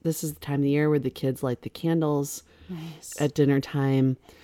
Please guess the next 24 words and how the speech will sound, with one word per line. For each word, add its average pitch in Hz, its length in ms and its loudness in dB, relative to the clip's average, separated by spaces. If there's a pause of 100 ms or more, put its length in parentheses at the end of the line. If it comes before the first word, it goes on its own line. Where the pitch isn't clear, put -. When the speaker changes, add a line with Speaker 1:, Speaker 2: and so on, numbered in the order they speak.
(320)
Speaker 1:
Um, 131 320 0
sometimes 131 480 -4
I 123 120 -4
see 117 420 -6
if - 240 -10
we - 120 -10
maybe 117 300 -6
cannot 110 520 -10
talk 226 380 -8
a 247 60 -4
little 247 320 -4
bit, 262 320 2
like, 143 220 2
really 117 280 -2
eat 143 400 4 (380)
with 160 360 -2
the 175 60 -2
Speaker 2:
Mm-hmm. 175 60 -8
Speaker 1:
darkness 131 580 0
and 123 160 -2
kind 127 240 -2
Speaker 2:
Mm-hmm. 127 100 0
Speaker 1:
of 123 240 -10 (500)
Speaker 2:
Good. 226 260 -14